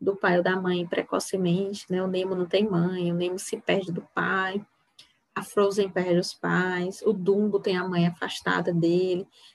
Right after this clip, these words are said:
Então, quando a gente falta essa base segura e a gente não tem substituição adequada, a gente tende a construir vínculos inseguros, né? Ok, pessoal. É... Quem,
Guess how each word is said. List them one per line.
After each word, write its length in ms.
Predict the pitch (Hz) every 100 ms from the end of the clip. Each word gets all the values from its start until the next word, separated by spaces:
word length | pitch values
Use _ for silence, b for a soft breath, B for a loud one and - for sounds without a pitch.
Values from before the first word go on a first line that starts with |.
| _
Então, 120 | 214
quando 180 | 214 294
a 40 |
gente 180 | 330 - -
falta 360 | 214 254 277
essa 140 | 262 233
base 300 | 202 202 202
segura 400 | 185 180 214 254
e 60 |
a 40 | 196
gente 220 | 202 190
não 100 | 196
tem 200 | 208 196
substituição 1300 | - - 262 262 247 - 233 226 226 214 - 190 185
adequada, 840 | 180 175 - - 190 196 233 220 - _ _ _ _ _ _
a 80 | 220
gente 280 | 180 180 - -
tende 440 | - 196 202 240 262
a 80 |
construir 640 | 247 - 233 - 226 226 214
vínculos 480 | 208 208 208 202 202
inseguros, 680 | 196 - 196 170 165 170
né? 220 | 190 196 277 _ _ _ _ _ _ _ _ _ _ _ _ _ _ _ _
Ok, 680 | 311 349 - - 294 311
pessoal. 600 | 370 339 - 302 262 226 220 240
É... 560 | 220 214 214 208 208 202 208 - - _ _ - 87 85 - - - - - - - - - - - _ _
Quem, 400 | - 285 294 311